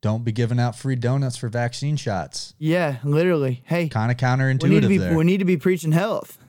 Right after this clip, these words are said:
Speaker 2: you know?
Speaker 1: Give a carrot.
Speaker 2: We need to, we literally need to be preaching health, and we don't need to be preaching, uh, just, just little shots you can get, you know?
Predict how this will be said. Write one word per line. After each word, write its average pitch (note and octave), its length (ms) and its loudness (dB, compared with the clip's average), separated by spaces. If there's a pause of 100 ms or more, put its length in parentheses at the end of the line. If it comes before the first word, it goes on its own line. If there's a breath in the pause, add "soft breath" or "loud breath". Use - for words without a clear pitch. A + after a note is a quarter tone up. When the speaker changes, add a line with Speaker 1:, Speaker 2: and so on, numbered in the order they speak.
(100)
Speaker 2:
you D3 100 -6
know? D#3+ 220 -2 (140)
Speaker 1:
Give G#2+ 160 -2
a A#2 40 -4
carrot. C3+ 420 0 (580)
Speaker 2:
We D3 80 -4
need D#3+ 160 0
to, D#3+ 60 0
we D3+ 200 2
literally F#3 360 2
need F3 140 4
to D#3+ 60 0
be D#3+ 100 2
preaching D3+ 360 0
health, C#3+ 520 -2
and C#3+ 180 -4
we D3 60 0
don't D3 200 0
need D3 100 0
to C#3 60 -2
be C#3 100 2
preaching, C3+ 580 -2
uh, - 300 -14
just, C#3 320 -6 (140)
just C#3 200 -4
little C#3 160 0
shots B2 420 -6
you B2 80 -4
can A2+ 120 -4
get, F#2+ 360 -6 (140)
you C#3+ 120 -6
know? C3+ 220 -2